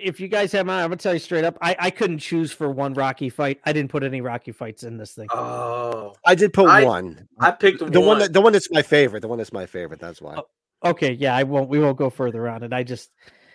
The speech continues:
Speaker 1: yeah, I know that's probably almost sacrilegious, probably to
Speaker 2: That makes
Speaker 1: <laughs>
Speaker 2: me,
Speaker 1: Something
Speaker 2: that
Speaker 1: like
Speaker 2: makes
Speaker 1: that.
Speaker 2: me sad because I picked one because I knew you would pick one.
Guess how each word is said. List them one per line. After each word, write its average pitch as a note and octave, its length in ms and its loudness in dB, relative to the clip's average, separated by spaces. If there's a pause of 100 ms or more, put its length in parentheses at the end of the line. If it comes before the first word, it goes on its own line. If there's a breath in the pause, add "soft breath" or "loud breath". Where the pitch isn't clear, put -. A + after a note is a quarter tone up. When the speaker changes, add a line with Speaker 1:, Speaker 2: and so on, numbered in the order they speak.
(120)
Speaker 1:
yeah, D#3 100 4
I D3+ 60 4
know C#3 140 2
that's C#3 240 -2
probably D3+ 360 2
almost C#3+ 280 -2
sacrilegious, C3 580 -2
probably A#2+ 360 -2
to G#2+ 220 -8 (200)
Speaker 2:
That G3 160 2
makes A#3 200 6
Speaker 1:
<laughs> - 0 -
Speaker 2:
me, G#3 280 -2
Speaker 1:
Something F#3 260 0
Speaker 2:
that F#3+ 120 2
Speaker 1:
like G#3+ 40 -2
Speaker 2:
makes G#3 200 4
Speaker 1:
that. - 60 -8
Speaker 2:
me F3+ 80 0
sad D#3 680 0 (340)
because D3 640 2 (120)
I D#3 140 0
picked F#3+ 260 -2
one D#3 280 -2 (100)
because D3 260 -4
I D3 80 0
knew D3 140 -8
you D3 240 -10
would D#3+ 180 -8
pick D#3+ 200 -4
one. E3 260 -2